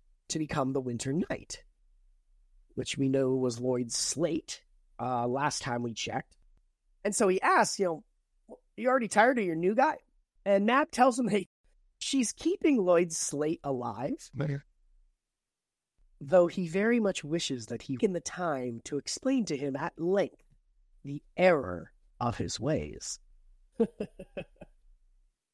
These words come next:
Speaker 1: If you like, you might consider it an act of mercy. Accept my offer, and I will forgive your debt to me and answer all your questions freely. He reiterates that he is not interested in being the knight, the Winter Knight.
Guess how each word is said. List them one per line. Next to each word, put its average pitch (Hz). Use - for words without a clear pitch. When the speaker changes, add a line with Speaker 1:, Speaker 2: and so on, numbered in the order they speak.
Speaker 1:
If 262
you 185
like, 170
you 180
might 240
consider -
it 180
an 190
act 190
of 170
mercy. 185
Accept -
my 131
offer, 131
and 180
I 170
will 170
forgive 202
your 220
debt 143
to -
me 90
and 151
answer 165
all 139
your 101
questions -
freely. 110
He 294
reiterates 202
that 175
he 180
is 160
not 196
interested 135
in 131
being 127
the 123
knight, 120
the 135
Winter 131
Knight. 113